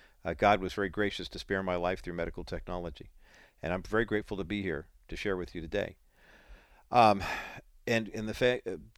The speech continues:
the Wahl family is going through this right now where they didn't know, and how many guys are just gonna drop dead because of an aneurysm they didn't know they had. It was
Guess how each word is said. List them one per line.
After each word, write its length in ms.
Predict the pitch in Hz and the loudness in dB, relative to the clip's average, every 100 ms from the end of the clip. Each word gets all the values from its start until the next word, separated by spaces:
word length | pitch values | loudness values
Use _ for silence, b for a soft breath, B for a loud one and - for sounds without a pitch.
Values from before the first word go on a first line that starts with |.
| - - | -12 -4
the 100 | 101 | -2
Wahl 300 | 95 123 135 | 4 6 6
family 500 | 135 131 127 127 123 | 2 2 0 0 0
is 240 | 101 107 | -2 -4
going 220 | 120 113 | -2 -2
through 140 | 107 113 | -2 -2
this 180 | 104 123 | 0 2
right 180 | 110 | 4
now 140 | 107 110 | 4 2
where 180 | 98 92 | 0 0
they 180 | 101 | 0
didn't 300 | 107 104 98 | 0 -2 -4
know, 240 | 101 101 87 | 0 0 0
and 100 | 85 | -2
how 160 | 98 | -4
many 180 | 107 113 | -4 -4
guys 360 | 98 101 101 - | 0 2 2 -2
are 40 | |
just 200 | 80 - | -10 -8
gonna 140 | 95 87 | -8 -2
drop 360 | 95 92 78 | 2 2 2
dead 300 | 107 104 92 | 2 4 2
because 260 | 85 95 85 | -2 -6 -8
of 80 | 80 | -6
an 60 | |
aneurysm 540 | 92 95 90 85 87 85 | -4 -4 -4 -6 -6 -6
they 80 | |
didn't 220 | 85 87 87 | -6 -6 -6
know 120 | 85 | -6
they 160 | 82 | -4
had. 340 | 92 92 80 78 | 0 2 2 -2
It 40 | |
was 180 | 82 | -12